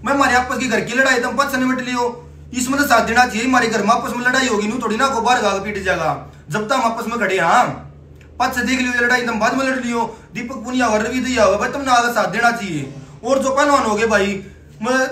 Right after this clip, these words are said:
घणी कुछ तरह का था यार, तुमने शर्म की बात है, थारी पे पेगला कर रखा। जब तुम क्या करोगे, तुम खाड़े पड़ के चून की बहन को डला रहे, तुम चून न पड़न ला रहे। एक दो दिन उड़ा साथ दे दोगे तो क्या हो जाएगा? उड़ा जाओ यहाँ सेल्फी लिया, वीडियो बनाया, वहाँ इस तक मैं थारा क्या हो जाएगा? तुमने साथ दिया, समर्थन दे दिया।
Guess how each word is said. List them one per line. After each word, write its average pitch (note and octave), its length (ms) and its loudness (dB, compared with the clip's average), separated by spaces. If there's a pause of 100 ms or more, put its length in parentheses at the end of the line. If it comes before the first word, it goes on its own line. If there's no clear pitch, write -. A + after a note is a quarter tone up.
(580)
घणी A3+ 240 2
कुछ C#4+ 180 -2
तरह C#4 260 6
का B3+ 120 -2
था A#3 120 -2
यार, A#3+ 100 2
तुमने C4 240 -2
शर्म A3 220 0
की C4 120 0
बात C4 200 2
है, A#3 100 -6
थारी G#3 160 4
पे C#4 160 0
पेगला C#4 280 2
कर C4+ 120 -2
रखा। A3 220 -2
जब C4+ 180 -2
तुम C#4 100 -4
क्या A#3+ 160 -4
करोगे, G#3+ 280 -4
तुम C4 180 -2
खाड़े G#3+ 260 0
पड़ - 140 -6
के B3 160 -6
चून A#3+ 220 -8 (240)
की A#3+ 80 -8
बहन G#3 240 -2
को G#3 80 -4
डला A3 240 0
रहे, F#3+ 120 -2
तुम G#3 120 -8
चून A3+ 260 -8
न A3 80 -6
पड़न G#3+ 200 -2
ला G#3 100 2
रहे। D#3 160 -4 (360)
एक - 80 -4
दो B3+ 120 0
दिन B3+ 140 -2
उड़ा A3 160 -2
साथ G#3 260 2
दे A3+ 100 -6
दोगे A3+ 200 -4
तो G3+ 100 -4
क्या B3+ 140 -4
हो B3 60 0
जाएगा? F#3 280 2 (280)
उड़ा G#3 100 0
जाओ B3+ 200 6
यहाँ B3 180 4
सेल्फी A3 280 0
लिया, B3 300 2
वीडियो B3 280 -2
बनाया, B3 260 6
वहाँ G#3+ 140 2
इस - 140 -4
तक B3 160 -8
मैं A#3 140 -2
थारा G3 280 2 (360)
क्या B3+ 120 2
हो C4 80 2
जाएगा? G#3+ 280 4
तुमने A3 180 -4
साथ G#3+ 220 2
दिया, B3 180 -2
समर्थन B3+ 360 0
दे C4 100 0
दिया। E3+ 320 -2